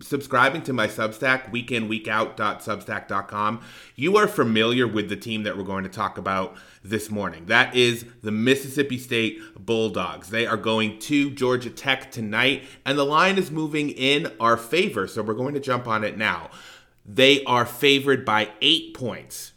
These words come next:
And we like Mississippi State minus eight as our first play. They've been shooting a little bit better, but they were the worst <laughs> team shooting last year, so they couldn't get much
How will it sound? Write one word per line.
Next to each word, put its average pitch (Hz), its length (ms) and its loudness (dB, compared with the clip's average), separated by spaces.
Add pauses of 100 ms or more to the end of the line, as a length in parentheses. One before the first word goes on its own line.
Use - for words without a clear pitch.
(240)
And 104 320 -2
we 127 120 0
like 139 260 2
Mississippi 120 420 -6
State 107 300 -2
minus 101 480 -4
eight 104 240 -6
as 95 340 -6
our 95 220 -6
first - 560 -6
play. 90 260 -10
They've 101 200 -8
been 110 100 -6
shooting 139 380 -4
a 110 100 -2
little 123 340 0
bit 160 220 -2
better, 131 300 2
but 113 260 0
they 101 120 -6
were 104 200 -2
the 127 100 -4
worst 117 340 -4
<laughs> - 60 -18
team 156 220 -8
shooting 175 380 -6
last 165 260 -6
year, 185 260 -2 (300)
so 127 240 2
they 120 140 0
couldn't 135 300 0
get 127 280 2
much 117 380 -2